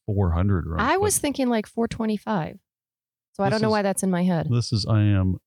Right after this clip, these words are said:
Speaker 1: getting this from Touring Plans. So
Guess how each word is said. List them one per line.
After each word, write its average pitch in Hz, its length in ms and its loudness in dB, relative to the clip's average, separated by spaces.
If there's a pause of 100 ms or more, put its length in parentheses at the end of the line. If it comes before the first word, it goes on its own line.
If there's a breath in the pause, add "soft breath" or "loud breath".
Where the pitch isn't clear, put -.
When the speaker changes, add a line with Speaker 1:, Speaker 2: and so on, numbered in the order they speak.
(140)
Speaker 1:
getting 113 300 2
this 98 160 0
from 95 260 -4
Touring 95 440 0
Plans. 92 520 0 (1000)
So 90 300 0